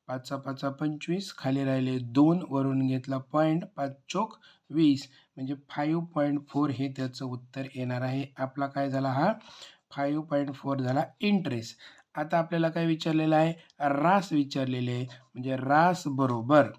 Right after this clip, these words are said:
काय येणार? मुद्दल अधिक व्याज. मग आपल्याला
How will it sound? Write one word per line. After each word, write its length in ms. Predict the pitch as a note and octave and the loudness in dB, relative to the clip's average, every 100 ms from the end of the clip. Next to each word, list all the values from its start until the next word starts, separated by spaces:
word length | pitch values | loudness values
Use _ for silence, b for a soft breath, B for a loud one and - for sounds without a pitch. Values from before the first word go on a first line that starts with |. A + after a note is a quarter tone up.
| _ _ _ _ | _ _ _ _
काय 140 | D3+ D3+ | -4 0
येणार? 300 | D3 D3+ D3+ | 0 -2 -4
मुद्दल 540 | C#3+ C3+ C3+ B2+ D3 D#3 - | -2 -2 -2 -4 0 0 -2
अधिक 440 | C3 B2 A#3 B3+ _ _ _ C3+ | -4 0 0 -2 _ _ _ -6
व्याज. 400 | C#3+ D#3+ C3+ C3 - b b b | 0 2 2 -4 -12 b b b
मग 320 | - A3 E3 E3+ b b _ D#3+ | 2 4 4 0 b b _ 0
आपल्याला 540 | D#3 D#3+ F3 F3 F#3 | 2 2 4 6 4